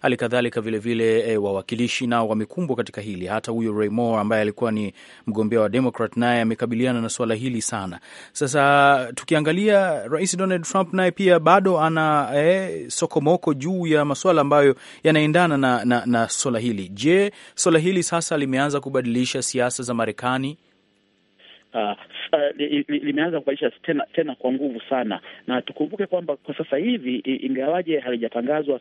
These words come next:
Speaker 2: sana, uh, kuna mwelekeo kwamba, oh, kati ya wanawake ambao walimshtaki Bwana Trump mwenyewe kwamba, uh, kwamba alikuwa anawanyanyasa,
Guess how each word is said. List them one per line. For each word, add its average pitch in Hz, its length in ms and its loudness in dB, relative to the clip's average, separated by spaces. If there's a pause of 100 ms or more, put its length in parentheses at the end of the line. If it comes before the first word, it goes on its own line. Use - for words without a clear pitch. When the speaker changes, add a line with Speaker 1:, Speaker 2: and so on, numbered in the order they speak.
(140)
Speaker 2:
sana, 151 380 -2
uh, - 920 -6
kuna 131 460 -2
mwelekeo 127 600 -2
kwamba, 143 580 -4 (200)
oh, 120 180 -2 (160)
kati - 300 -8
ya 165 60 2
wanawake 135 460 -2
ambao 127 460 0
walimshtaki 123 760 -4
Bwana 113 240 -4
Trump - 420 -10
mwenyewe 131 580 -2 (400)
kwamba, 107 1080 0
uh, - 60 -12 (100)
kwamba 113 440 -4
alikuwa 104 540 -2
anawanyanyasa, 110 880 -4